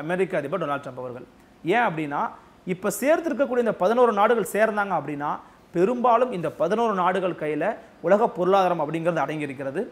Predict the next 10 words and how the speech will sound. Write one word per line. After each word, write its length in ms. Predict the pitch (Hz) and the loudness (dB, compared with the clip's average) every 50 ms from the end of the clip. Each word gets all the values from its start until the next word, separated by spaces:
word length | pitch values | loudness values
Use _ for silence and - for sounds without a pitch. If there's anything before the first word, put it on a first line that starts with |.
| - - - - - 185 | -12 -20 -20 -14 -8 -4
இந்த 120 | 190 185 196 196 - | 0 0 0 2 4
பதினோரு 260 | 202 226 262 277 269 240 | 4 6 6 6 8 8
நாடுகளின் 360 | 226 226 202 220 214 196 170 | 6 6 6 4 2 0 0
கையில 220 | 180 170 170 170 208 240 214 180 | 0 0 2 2 0 0 0 0
மிகப்பெரிய 400 | 165 220 220 220 214 208 247 247 202 170 | 0 0 2 2 0 0 2 2 0 0
மக்கள் 260 | 160 - - 233 220 | -2 -2 0 0 0
தொகை 120 | 208 208 202 170 | 2 0 0 -2
அடங்கியிருக்கிறது. 560 | 156 160 151 143 139 127 143 135 131 139 190 240 - - - - - - - | -2 -4 -4 -6 -8 -8 -6 -6 -6 -4 -6 -6 -8 -10 -18 -20 -20 -14 -8
இவை 120 | 151 160 151 143 151 | -4 -2 -2 0 0
அனைத்தும் 380 | 214 262 247 254 - 330 302 | 0 -2 -2 -2 -4 -4 -4